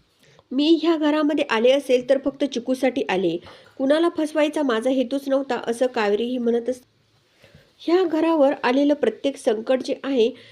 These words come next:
ते मी माझ्यावर घेतलंय, मी कधीच कुठल्या संकटांना घाबरले नाही,"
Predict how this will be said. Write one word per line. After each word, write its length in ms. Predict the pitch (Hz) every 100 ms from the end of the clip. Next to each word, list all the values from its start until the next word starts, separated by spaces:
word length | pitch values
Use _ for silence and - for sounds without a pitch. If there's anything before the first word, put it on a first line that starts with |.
| _ -
ते 100 | 277
मी 160 | 269
माझ्यावर 500 | 277 220 208 233 247
घेतलंय, 420 | 247 247 294 240 180 - _ -
मी 120 | 262 277
कधीच 420 | 240 247 269 269 - _ _ _ -
कुठल्या 340 | 254 285 320
संकटांना 760 | 311 262 233 254 269 247 240 262
घाबरले 460 | 247 226 233 247
नाही," 280 | 233 180 180